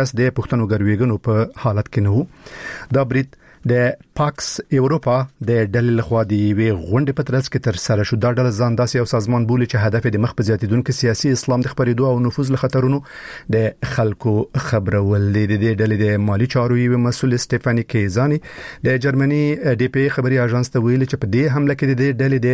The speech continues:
مدیره هیات غړی میشال شتورزنبرګر په نښه شوی و. د اسلام ضد دغه نهه پنځوس کلن فعال اکثرا په غونډو کې ویناوې کوي. په دې پیښه کې هم ټپي شوی دی. د دغه برید مشکوک افغان ټبر په اړه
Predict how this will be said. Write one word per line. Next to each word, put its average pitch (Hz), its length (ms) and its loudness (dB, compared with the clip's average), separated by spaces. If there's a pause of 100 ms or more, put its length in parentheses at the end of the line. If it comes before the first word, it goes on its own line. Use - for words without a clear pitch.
(140)
مدیره 98 320 0
هیات 131 200 0 (160)
غړی 135 180 2 (400)
میشال 131 360 0 (480)
شتورزنبرګر 107 2000 0 (480)
په 123 60 2 (140)
نښه 110 300 -2
شوی 104 320 0
و. 104 80 0 (300)
د - 100 2
اسلام 113 280 0 (200)
ضد 110 240 0
دغه 117 240 0
نهه 120 180 2
پنځوس 113 400 0
کلن 123 240 2
فعال 123 360 2
اکثرا 127 300 -2 (100)
په 135 60 2 (400)
غونډو 107 340 2
کې 127 120 0
ویناوې 120 460 2
کوي. 131 260 2
په 120 80 0
دې 117 140 0
پیښه 120 200 0
کې 110 120 0
هم 107 140 0
ټپي 110 220 -2
شوی 101 260 2
دی. 117 60 2 (540)
د - 20 4 (420)
دغه 110 180 2 (240)
برید 117 160 0 (100)
مشکوک 135 280 -2 (100)
افغان 117 220 0 (120)
ټبر 120 180 2 (120)
په 123 80 2
اړه 117 100 2